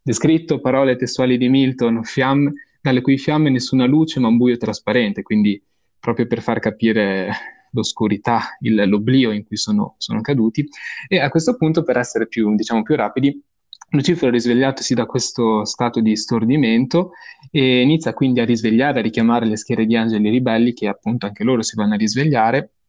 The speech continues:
dal, dal, dal, dalla sconfitta,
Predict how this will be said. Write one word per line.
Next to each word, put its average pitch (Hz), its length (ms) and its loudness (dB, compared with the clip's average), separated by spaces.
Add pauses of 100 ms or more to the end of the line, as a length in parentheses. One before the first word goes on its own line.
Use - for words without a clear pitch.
(380)
dal, 107 540 0
dal, 101 260 0
dal, 110 240 -4
dalla 107 220 0
sconfitta, 127 720 -2